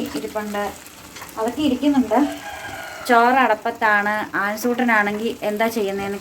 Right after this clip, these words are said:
കാണിച്ചു തരാം ട്ടോ. ഇത് ആൻസൂട്ടനും അമ്മച്ചി ഇവിടെ ഭയങ്കര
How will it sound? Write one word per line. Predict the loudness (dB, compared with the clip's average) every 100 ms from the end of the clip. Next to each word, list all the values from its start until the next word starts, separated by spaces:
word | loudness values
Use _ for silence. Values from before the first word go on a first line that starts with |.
| -4
കാണിച്ചു | -4 -4 -4
തരാം | -4 -2
ട്ടോ. | -4 -8 -12 -20 -20 -20 -20 -20 -20 -20 -20 -18 -20 -20 -10
ഇത് | 2 4 4
ആൻസൂട്ടനും | 2 0 0 2 4 4
അമ്മച്ചി | 0 0 2
ഇവിടെ | 4 4
ഭയങ്കര | 4 2 2 2 6